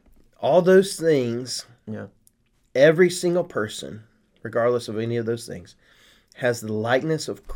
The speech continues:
Speaker 1: of God placed on them.
Speaker 2: Mm-hmm.
Speaker 1: So that, that in its, in and of itself bears the importance and the hope.
Speaker 2: Yeah.
Speaker 1: It's built into that.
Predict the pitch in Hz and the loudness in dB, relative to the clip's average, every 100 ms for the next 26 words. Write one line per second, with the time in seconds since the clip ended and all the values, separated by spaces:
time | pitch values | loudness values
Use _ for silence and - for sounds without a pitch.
0 | - - 107 95 113 98 92 92 101 - | -8 -6 -6 -4 -6 -4 -8 -12 -14 -16
1 | - - - - - - _ _ - 127 | -18 -18 -18 -20 -20 -20 _ _ -6 0
2 | 127 117 - 107 98 98 - - 113 110 | 0 -2 -10 -10 -8 -10 -12 -14 -14 -14
3 | 104 101 98 _ - - - _ _ - | -14 -18 -18 _ -20 -20 -20 _ _ -4
4 | 139 170 - 139 123 196 226 - 160 160 | 0 0 0 -2 2 4 4 2 0 0
5 | 151 - _ 165 175 165 143 139 - 180 | -2 -12 _ -2 0 2 0 -2 -4 -2
6 | 135 - - _ _ _ _ _ _ _ | -2 -2 -10 _ _ _ _ _ _ _
7 | - 113 143 151 135 127 117 - _ _ | -18 0 2 4 4 2 -4 -12 _ _
8 | _ _ _ _ 120 120 117 - 147 135 | _ _ _ _ -10 -8 -10 -4 -2 -2
9 | 101 - - 123 113 110 - 143 135 107 | -4 -10 -8 -6 -4 -6 -8 -2 0 -2
10 | - _ _ _ 110 107 104 - 117 185 | -10 _ _ _ -16 -12 -12 -12 -2 -2
11 | 190 196 240 127 95 - | 0 -2 -2 -8 -12 -14